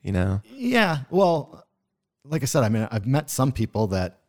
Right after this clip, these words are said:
Speaker 2: you know, have had those kind of, um, healthy upbringings. Um,
Speaker 1: <laughs> Those weirdos with, uh, with healthy families.
Speaker 2: Yeah. Um, but yeah, I mean, I, you know,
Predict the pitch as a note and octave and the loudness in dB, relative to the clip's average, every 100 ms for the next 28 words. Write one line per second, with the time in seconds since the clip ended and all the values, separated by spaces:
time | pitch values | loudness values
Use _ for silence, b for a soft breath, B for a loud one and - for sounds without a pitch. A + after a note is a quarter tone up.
0 | - G#2 F2+ E2+ G#2 G#2+ F#2+ F2+ F#2 - | -14 -8 -4 -2 0 0 -2 -6 -8 -8
1 | F#2+ F2 - B B B B B B B | -8 -8 -12 B B B B B B B
2 | _ _ _ - A2 G2+ G2 F2+ - _ | _ _ _ -14 -10 -10 -10 -14 -18 _
3 | _ _ _ _ _ _ _ _ _ _ | _ _ _ _ _ _ _ _ _ _
4 | _ _ - C3 A#2+ A2 G2 - F#2 F#2 | _ _ -2 0 0 -2 -4 -4 -6 -2
5 | B2 - _ - G#2+ G2+ G2 G2+ D3+ - | -2 -4 _ -6 -2 0 0 -2 -4 -6
6 | D#3+ - - - - - - C3 - B | -8 -8 -10 -12 -8 -8 -8 -12 -10 B
7 | G3 F#3+ E3 B2+ C#3+ A#2+ A#2 B2+ A#2+ A#2 | -8 -6 -8 -4 -2 0 2 4 4 2
8 | A2+ A2 - G#2+ F#2+ A2 C3 A2+ A#2 A2+ | 2 -2 0 2 2 2 2 0 0 -2
9 | G#2+ A2 A#2 B2 - D3+ F3+ A2+ D#2 B | 0 0 -2 -6 -8 -2 0 0 -4 B
10 | B B B A#2 A2 G#2 G2+ F#2+ - _ | B B B -2 0 0 0 -2 -6 _
11 | _ _ _ _ _ _ _ B B B | _ _ _ _ _ _ _ B B B
12 | _ _ - C3 D#3 B2+ G#2+ G#2+ A#2+ A2 | _ _ -6 -2 0 2 2 0 0 0
13 | G#2 G2 | 0 -2